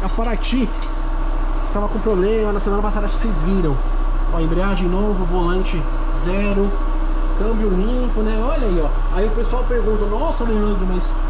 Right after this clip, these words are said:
acaba demorando o seu serviço, né?" É porque aqui a gente trabalha direito, né, galera? Não tem jeito.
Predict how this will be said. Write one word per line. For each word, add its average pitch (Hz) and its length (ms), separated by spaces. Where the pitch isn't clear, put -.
acaba 247 260
demorando 302 560
o 202 40
seu 202 120
serviço, 180 560
né?" 185 160
É 220 40
porque - 140
aqui 269 140
a 285 40
gente 294 120
trabalha 269 300
direito, 196 420
né, 156 120
galera? 135 240
Não 165 120
tem 196 220
jeito. 135 220